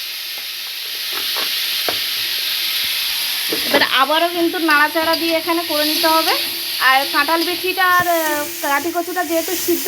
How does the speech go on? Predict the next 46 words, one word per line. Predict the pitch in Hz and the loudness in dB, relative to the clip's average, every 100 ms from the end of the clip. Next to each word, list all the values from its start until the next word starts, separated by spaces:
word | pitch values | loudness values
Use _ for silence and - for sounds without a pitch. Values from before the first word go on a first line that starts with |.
| 339 | 2
করা | 359 330 285 | 4 6 4
আছে, | 277 381 659 - - - - - 339 | 0 -4 -4 -6 -10 -8 -6 -4 -2
ওই | 285 | 0
জন্য | 320 359 | 0 2
ওগুলো | 320 294 339 339 | 2 2 2 2
অ্যাড | 262 285 - | 2 0 2
করার | 330 339 | 4 4
আগে | 330 311 359 294 | 4 2 -2 -4
এগুলোকে | 277 311 311 359 - | -4 -4 -2 -4 0
ভালোভাবে | 269 294 311 311 339 | 2 4 2 2 0
ঢেকে | 339 311 294 | 0 -2 0
ঢেকে | 302 302 330 | -2 0 0
ভাজা | 294 254 285 | 2 2 0
করে | 285 311 320 | 0 0 2
নিতে | 320 339 | 2 4
হবে। | 330 330 466 762 - - - | 4 4 2 -2 -8 -10 -2
আর | - 269 277 | 2 4 2
কিন্তু | 285 302 | -2 -2
টাইমে | 339 277 277 | 2 2 2
টাইমে | 302 311 330 339 | 0 0 0 0
খুলে | 330 330 | 0 2
দেখে | 269 254 285 | 2 0 0
নিতে | 302 330 | 2 2
হবে | 339 | 0
যে | 415 427 | -2 -2
ঠিক | 339 - | -2 2
আছে | 302 302 302 | 0 0 -2
কি | 320 | 0
না, | 403 784 - - - - - - | 0 -2 -8 -10 -8 -6 -4 0
আর | 262 | 2
এই | 240 | 2
আলুগুলোও | 254 262 285 339 381 | 2 0 0 -2 0
তাতে | 302 539 | 0 0
সিদ্ধ | - 339 - | 0 0 4
হয়ে | 254 226 214 | 4 4 0
যাবে। | 202 220 170 - - - 320 - - - - - | -2 -2 -2 -2 -2 0 -2 -2 -6 -8 -8 0
তো | 311 | 2
আদা | 262 277 277 311 | 4 4 4 4
বাটাটা | 311 311 339 339 330 | 4 2 2 4 4
আছে | 330 349 | 2 0
যখন, | 330 320 | 0 2
আমি | 349 311 | 0 2
আদা | 302 262 285 | 2 2 -2
কুড়োনোটা | 302 302 311 330 | 0 0 0 0
এখানে | 320 339 | 2 2
অ্যাড | 330 262 | 4 2